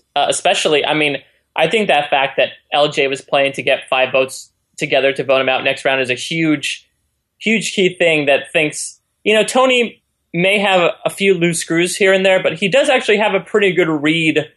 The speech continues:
on things and a pretty good read on the game. And it, it, it goes to show, it definitely says something that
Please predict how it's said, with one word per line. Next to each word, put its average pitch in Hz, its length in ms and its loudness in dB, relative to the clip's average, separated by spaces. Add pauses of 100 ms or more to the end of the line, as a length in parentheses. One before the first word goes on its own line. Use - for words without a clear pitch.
(360)
on 139 260 -2
things 139 240 -2
and 135 100 0
a 135 40 -2
pretty 175 260 -2
good 160 160 0
read 139 440 0 (580)
on 143 200 0
the 135 60 2
game. 135 340 0
And 131 120 0
it, - 220 -6 (200)
it, 165 300 -2
it 175 100 -4
goes 214 260 2
to 175 120 0
show, 160 500 4
it 165 280 2
definitely 202 320 2
says 160 260 0
something 135 300 0
that 123 140 0